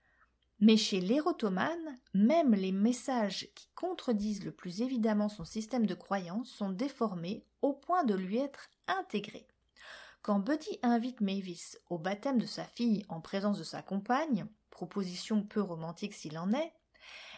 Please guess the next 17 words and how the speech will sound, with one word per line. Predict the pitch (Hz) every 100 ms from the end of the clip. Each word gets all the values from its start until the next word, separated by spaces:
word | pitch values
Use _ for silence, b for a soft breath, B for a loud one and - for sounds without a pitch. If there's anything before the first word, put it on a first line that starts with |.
| -
elle | 247 285
y |
voit | 294 349 311
une | 226
marque | 247 277 -
d'attention | 190 208 269 240 214 - - 190 226 - _
et | 214
une | 208 208 202 -
invitation | 294 302 294 - 202 - - 214 262 - -
à | 185
s'impliquer | - 320 339 - 240 220 240
dans | 202 170
l'éducation | 208 214 220 202 - 247
de | 202
l'enfant. | 165 165 - - _ _ _ _ B B B B
Le | 226
sujet | 269 - 311 370 330